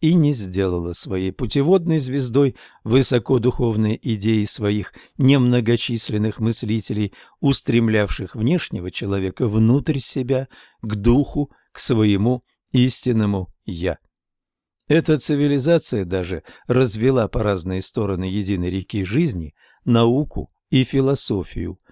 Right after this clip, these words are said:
философию и религию, чего не допустила, несмотря на свой временный упадок и бедность, Азия и, прежде всего, Индия, хранилище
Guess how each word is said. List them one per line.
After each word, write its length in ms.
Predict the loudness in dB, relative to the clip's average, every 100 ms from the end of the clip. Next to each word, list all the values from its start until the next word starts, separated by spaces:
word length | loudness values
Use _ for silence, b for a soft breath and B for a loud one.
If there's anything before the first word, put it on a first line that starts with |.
| b b
философию 920 | 0 2 4 2 2 0 0 -6 -8 -12 _
и 120 | 2 4
религию, 720 | 4 4 2 2 2 0 -2 b _
чего 400 | -2 2 2 2
не 100 | 0
допустила, 680 | -2 -2 -4 -2 -2 -2 b b -2
несмотря 600 | 2 2 2 0 2 2
на 100 | 0
свой 300 | -2 0 0
временный 460 | 2 0 2 2 0
упадок 500 | -2 -2 -2 -2 -4
и 60 |
бедность, 560 | -2 -2 0 -2 -2 0
Азия 440 | 0 0 -6 -14 b b b 0
и, 100 | 2
прежде 460 | 4 2 2 0
всего, 360 | -4 -2 -2 -2 -2
Индия, 580 | 0 2 0 -4 -6 -8 _ _
хранилище 800 | -2 2 2 0 -2 -2 -2 -2